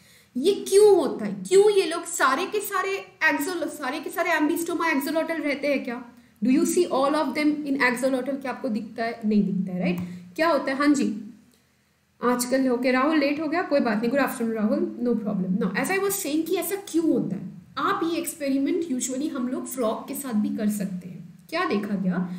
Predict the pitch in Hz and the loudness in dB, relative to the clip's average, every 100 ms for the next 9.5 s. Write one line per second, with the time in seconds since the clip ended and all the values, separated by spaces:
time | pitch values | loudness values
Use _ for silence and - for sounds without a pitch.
0 | - - 320 330 311 269 311 339 330 330 | -14 -8 -4 -4 -2 0 -2 -4 -4 -4
1 | 330 233 214 - 269 269 269 262 262 262 | -2 -2 -2 -2 -2 0 0 -2 -4 -8
2 | - - _ 277 285 392 381 - - - | -14 -20 _ -8 -4 -4 -6 -16 -20 -16
3 | 214 - - - 359 - - 311 285 277 | -16 -16 -20 -2 0 0 0 0 0 -2
4 | 302 302 - 320 - 254 254 - - 254 | -4 -4 -6 -8 -4 -2 -2 -4 -10 -4
5 | 269 285 269 262 262 240 240 240 247 247 | 0 0 2 0 0 -2 0 0 0 -2
6 | 240 392 330 240 - 269 285 208 233 208 | -4 -8 -6 -8 -4 -4 0 0 0 2
7 | 214 214 214 202 180 180 185 180 202 269 | 0 -2 -2 -2 -2 -4 -6 -8 -8 -6
8 | 285 285 294 285 285 - 302 392 294 208 | -4 -2 -4 -6 -8 -10 -6 -6 -2 -2
9 | 208 208 208 - - | -2 -4 -4 -4 -8